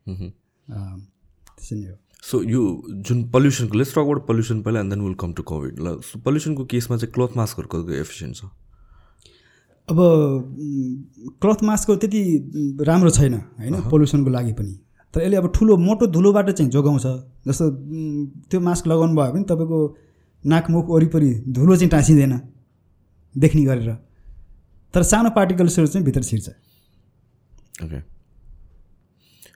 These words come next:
Speaker 1: So त्यसको सल्युसन भनेको सर्जिकल मास्क नै हो त?
Speaker 2: त्यसको सल्युसन भनेको सर्जिकल मास्क नै हो।
Speaker 1: <coughs> What about यो एन नाइन्टी फाइभहरू?
Speaker 2: एन नाइन्टी फाइभ अझै बेटर मास्क हो त्यो चाहिँ।
Speaker 1: सर्जिकल भन्दा पनि बेटर
Speaker 2: सर्जिकल
Speaker 1: एन नाइन्टी फाइभ?
Speaker 2: भन्दा पनि, अ, बेटर हो।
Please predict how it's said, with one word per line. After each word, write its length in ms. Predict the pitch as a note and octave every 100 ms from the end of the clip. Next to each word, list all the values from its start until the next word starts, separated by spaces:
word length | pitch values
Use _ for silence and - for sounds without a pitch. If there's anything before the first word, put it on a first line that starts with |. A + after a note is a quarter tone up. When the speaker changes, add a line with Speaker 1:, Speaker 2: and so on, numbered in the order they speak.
| _ -
Speaker 1:
So 280 | C#3 A#2+ F2+ - - - - - -
त्यसको 240 | C#3 -
सल्युसन 480 | - C3 B2+ B2+ A#2
भनेको 240 | E2 D#2
सर्जिकल 420 | D#2 A2 G#2+ A2 G#2
मास्क 360 | F#2+ F#2+ -
नै 80 | A2+
हो 120 | E2
त? 100 | C#2 B2 - _ _ _
Speaker 2:
त्यसको 200 | F3 -
सल्युसन 440 | G#3+ G3 F#3+ F#3+ D#3+
भनेको 200 | C#3 D3+
सर्जिकल 400 | D3 C3+ C3 A#2
मास्क 160 | A2+
नै 260 | C4 - -
हो। 260 | - -
Speaker 1:
<coughs> 0 | - -
What 140 | - C3+
about 200 | D#3+ D3
यो 120 | C3
एन 120 | B2+
नाइन्टी 220 | A#2+ A2
फाइभहरू? 380 | G2+ E2+ - - - _ _ -
Speaker 2:
एन 80 | G3+
नाइन्टी 220 | A3 A#3
फाइभ 180 | G#3+ G#3+
अझै 180 | F#3 G3
बेटर 280 | E3 D#3+ C#3
मास्क 300 | B2 A2+ -
हो 60 |
त्यो 120 | G2 F#2
चाहिँ। 280 | - -
Speaker 1:
सर्जिकल 200 | C#3+ C#3
भन्दा 160 | A2+ F2+
पनि 100 | A#2
बेटर 140 | G#2
Speaker 2:
सर्जिकल 340 | - D#3+ D#3 D3+
Speaker 1:
एन 60 |
नाइन्टी 220 | B2+ B2 A#2
फाइभ? 40 |
Speaker 2:
भन्दा 180 | B2+ A#2
पनि, 160 | A2
अ, 20 | G2
बेटर 220 | G#2+ G2
हो। 180 | E2